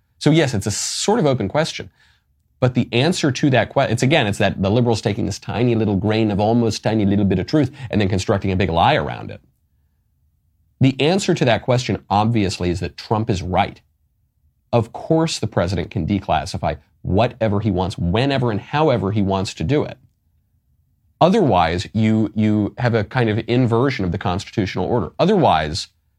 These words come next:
the president is then, uh, required to get the permission of some random bureaucrat at the D O J. And that is not how our system works. It's, it's certainly not, uh, how our system is supposed to work.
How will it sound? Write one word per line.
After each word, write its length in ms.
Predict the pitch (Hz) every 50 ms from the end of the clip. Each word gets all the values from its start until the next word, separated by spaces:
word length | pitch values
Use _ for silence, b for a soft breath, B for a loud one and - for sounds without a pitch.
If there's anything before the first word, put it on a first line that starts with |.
| _ _ _ _ _ _ _
the 80 | - 117
president 640 | - - - 165 165 180 135 110 85 82 80 76 - -
is 220 | 113 110 101 110
then, 460 | 110 110 110 110 107 113 113 113 113 - _ _ _ _ _ _ _ _ _ _ _ _ _ _ _ _ _ _ - - - _ - -
uh, 180 | 98 92 87 76 - -
required 960 | - 120 120 123 - - - 117 131 139 135 110 95 90 87 87 82 107 113 - _ _ -
to 520 | - - 120 104 104 101 98 98 101 101 98 _ _ _ _ _ -
get 160 | 127 123 123
the 60 | 120
permission 720 | - - - 117 107 110 131 147 - - 101 82 78 80 90 - - -
of 160 | 101 92 -
some 360 | - - - 107 104 98 98
random 400 | 98 98 104 107 113 110 104 95
bureaucrat 540 | 90 135 160 170 127 87 - 71 58 - -
at 100 | - 107
the 60 | -
D 200 | 87 85 98 92
O 100 | 90 90
J. 340 | 87 - 127 131 123 - - _ _ _ _ _ _ _ _ _ _ _ _ _ _ _ _ _ -
And 100 | 98 113
that 100 | 131 135
is 120 | 110 101
not 260 | 92 92 98 113 123
how 120 | 143 123 110
our 140 | 107 101 107
system 520 | - 113 104 - - 101 101 98 - - _ -
works. 320 | 107 120 120 - 85 -
It's, 160 | 110 104 - -
it's 100 | 135 123
certainly 200 | - 202 202 185
not, 240 | 151 131 123 - -
uh, 100 | 104 101 - -
how 140 | 117 - 95
our 120 | 95 95
system 320 | - - 101 - - 87
is 100 | 85 90
supposed 360 | - - - - 139 151 147 -
to 60 | 76
work. 300 | 62 50 - - _